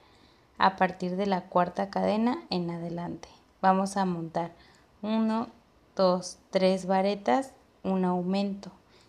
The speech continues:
y a partir de aquí vamos a hacer uno,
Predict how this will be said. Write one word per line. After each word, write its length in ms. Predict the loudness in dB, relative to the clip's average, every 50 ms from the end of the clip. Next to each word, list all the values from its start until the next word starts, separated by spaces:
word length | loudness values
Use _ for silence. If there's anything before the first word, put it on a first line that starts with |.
| _ _ _ _ _
y 100 | 4 4
a 140 | 4 4 4
partir 480 | 2 0 0 -2 -4 -6 -4 -4 0
de 140 | 2 4 4
aquí 400 | 2 2 0 -2 -2 -2 -2 -2 0
vamos 380 | 0 2 2 2 0 0 -2
a 60 | -4
hacer 440 | -4 -6 -2 0 0 0 0 0 -6 -14 _ _ _ -20 -20 _ _ _ _ _ _ _ _ _ _ _ -2
uno, 480 | 0 2 2 2 2 2 0 -2 -4